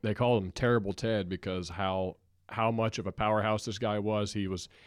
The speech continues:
he was gritty and tough. That's just the way he was. And, and of course, back in that old brand of hockey, you could get away with anything. It wasn't, you don't get just penalized for anything like nowadays. They were much more loose, and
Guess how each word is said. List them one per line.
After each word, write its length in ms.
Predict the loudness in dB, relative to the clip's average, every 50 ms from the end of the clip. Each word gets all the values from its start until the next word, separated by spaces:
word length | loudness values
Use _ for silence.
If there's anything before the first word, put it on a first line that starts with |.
| -18 _
he 140 | -4 -2
was 160 | -2 -2 -2 -4
gritty 480 | -8 -4 0 2 2 4 4 2 0
and 120 | 0 -2 -2
tough. 320 | -2 0 2 2 0 0
That's 180 | -2 -4 -6 -6
just 160 | -8 -8 -4
the 80 | -2 0
way 140 | 2 2 2
he 40 | 2
was. 320 | 4 4 4 4 2 0
And, 140 | -2 -6 -8 -12 -16 -20 -20 -6 -4
and 80 | -4 0
of 40 | 2
course, 240 | 2 4 4 2 2
back 340 | 0 0 2 2 0 0
in 60 | 0 0
that 120 | 2 4
old 280 | 4 6 6 4 4 4
brand 240 | 2 2 2 2
of 60 | 0 2
hockey, 340 | 2 2 2 0 -2 -4
you 160 | -2 -2 -2 -2
could 160 | -4 -4 -4
get 120 | -2 0
away 200 | 2 2 2 0
with 100 | 2 2
anything. 380 | 2 2 2 0 0 -2 -2 0
It 100 | 0 0
wasn't, 460 | 2 2 2 0 0 -4 -6 -6 -6 -6
you 80 | -4
don't 200 | -2 -2 -2 -2
get 320 | 0 0 -2 -2 -4 -6 -6
just 180 | -4 -4 -4 -6 _ _ _ _ _ _ _ _ _ _ 2
penalized 480 | 2 4 4 4 4 4 2 2 0
for 100 | -2 -2
anything 440 | 0 0 0 0 -2 -4 -4 -6 -4
like 180 | -4 -4 -2 0
nowadays. 560 | 0 2 4 4 2 2 0 -2 -2 -2 0
They 140 | 0 0 0
were 160 | 0 0 0
much 240 | -2 -4 -4 -4 -4
more 180 | -2 0 0
loose, 360 | 2 2 4 4 2 2 0
and 200 | -4 -4 -4 -6